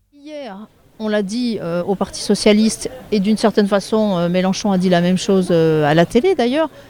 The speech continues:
c'est le rassemblement de la gauche sans exclusive.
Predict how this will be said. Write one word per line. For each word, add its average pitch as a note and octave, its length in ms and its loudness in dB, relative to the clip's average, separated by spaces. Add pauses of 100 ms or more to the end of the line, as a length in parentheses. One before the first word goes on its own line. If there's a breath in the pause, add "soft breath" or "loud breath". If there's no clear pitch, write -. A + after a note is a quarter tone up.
c'est - 240 -2
le G#3+ 80 2
rassemblement A#3+ 580 2
de A3 60 0
la A3 100 2
gauche C4+ 360 -2 (100)
sans C4+ 400 2
exclusive. F#3 760 0